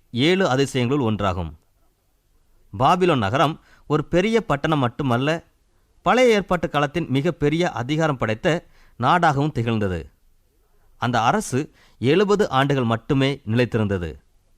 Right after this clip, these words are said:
தானியேல் பாபிலோனிய அரசின் எழுச்சி முதல் வீழ்ச்சி மட்டும் பாபிலோனில் இருந்தார்.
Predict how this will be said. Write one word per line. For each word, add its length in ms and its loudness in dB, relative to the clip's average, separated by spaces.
தானியேல் 540 4
பாபிலோனிய 440 2
அரசின் 460 0
எழுச்சி 360 -2
முதல் 400 0
வீழ்ச்சி 360 0
மட்டும் 420 -2
பாபிலோனில் 420 2
இருந்தார். 440 -4